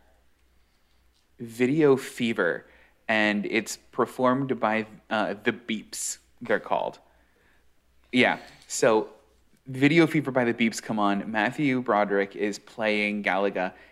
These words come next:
and I went, "This is a horrible song to introduce our main character. I'm so mad at this movie. This takes me right out of it."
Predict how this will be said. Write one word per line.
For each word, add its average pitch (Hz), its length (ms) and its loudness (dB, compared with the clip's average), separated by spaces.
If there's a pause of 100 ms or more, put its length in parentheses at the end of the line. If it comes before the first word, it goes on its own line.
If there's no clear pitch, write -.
(120)
and 120 80 -4
I 120 40 2
went, 120 220 2 (380)
"This - 220 -8
is - 140 -2
a - 200 -6
horrible 120 760 2
song 104 360 0
to - 120 -4
introduce 104 420 -8
our 101 80 -2
main 98 200 -6
character. 95 400 -6
I'm 110 140 -6
so 139 220 -2
mad 143 200 2
at 139 100 -2
this 131 180 -2
movie. 110 360 0 (340)
This 117 240 2
takes - 320 -2
me 117 100 -2
right 98 220 -2
out 98 180 0
of 98 120 -4
it." 78 180 -4